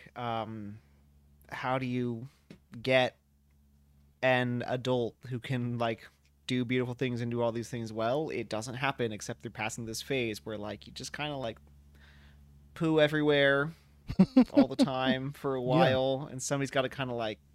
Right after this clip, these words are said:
Speaker 1: take care of that situation, which is, like, kinda nasty, uh, and that's just how it is. But, like, yeah, I mean, when you're doing it, you know, you, whatever,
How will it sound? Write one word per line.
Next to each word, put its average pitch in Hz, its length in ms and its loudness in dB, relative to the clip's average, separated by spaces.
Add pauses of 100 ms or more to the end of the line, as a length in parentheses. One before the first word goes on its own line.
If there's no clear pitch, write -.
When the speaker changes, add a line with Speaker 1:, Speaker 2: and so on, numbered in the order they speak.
(160)
Speaker 1:
take - 260 -6
care 151 220 -2
of 165 60 0
that 165 180 -2
situation, 175 880 -6
which 143 220 -8
is, 139 140 -8
like, 104 320 -8
kinda 160 260 -8
nasty, 131 720 -6
uh, 123 420 0
and 117 200 -4
that's 117 140 -4
just 127 160 -8
how 127 160 0
it 120 80 -2
is. 147 240 4 (520)
But, 139 120 4
like, 123 360 4 (1400)
yeah, 135 320 4 (360)
I 123 80 -6
mean, 113 260 -4 (200)
when 120 140 0
you're 123 100 -2
doing 135 260 4
it, 110 220 -2
you 117 100 -6
know, 110 60 -4
you, 110 180 -6 (120)
whatever, 117 460 0